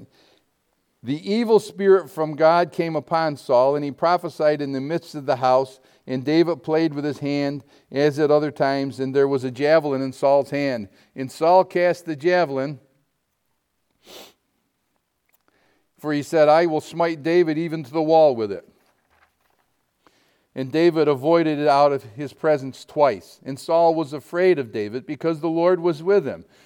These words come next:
and was departed from Saul. Therefore Saul removed him from him and made him a captain over a thousand. He went out and came in before the people. And David behaved himself wisely. See, second time,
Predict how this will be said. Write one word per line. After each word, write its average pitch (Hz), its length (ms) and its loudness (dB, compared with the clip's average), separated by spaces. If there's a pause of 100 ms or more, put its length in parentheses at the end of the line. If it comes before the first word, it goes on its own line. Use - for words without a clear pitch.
(100)
and 151 140 -2
was 156 160 -4
departed 156 560 0
from 160 160 -12
Saul. 170 420 2
Therefore 170 440 -2
Saul 165 340 2
removed 160 440 -4
him 139 180 -6
from 180 320 -2
him 143 200 -4
and 151 160 -6
made 170 220 0
him 165 180 -8
a 147 60 -6
captain 180 480 -2
over 151 240 -2
a 143 80 2
thousand. 139 600 0 (380)
He 151 140 -4
went 165 220 -2
out 170 240 4
and 160 120 -12
came 170 300 -4
in 185 160 -2
before 156 320 -6
the 156 100 -6
people. 147 540 -8 (320)
And 143 180 -6
David 196 400 2
behaved 165 380 2
himself 160 460 0
wisely. 160 920 2
See, 135 300 -12
second 156 460 -4
time, 165 400 -6